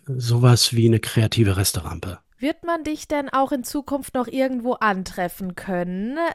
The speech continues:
Speaker 2: Wird es eine Lesereise geben? Hast du irgendwelche Events, die jetzt anstehen?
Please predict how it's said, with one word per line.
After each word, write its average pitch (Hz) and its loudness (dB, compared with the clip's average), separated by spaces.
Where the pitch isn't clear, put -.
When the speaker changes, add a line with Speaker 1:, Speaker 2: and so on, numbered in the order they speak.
Speaker 2:
Wird 254 -2
es 262 -4
eine 226 0
Lesereise 247 0
geben? 233 -6
Hast 269 -6
du 269 -8
irgendwelche 233 -2
Events, 180 -4
die 247 -6
jetzt 269 -2
anstehen? 302 -10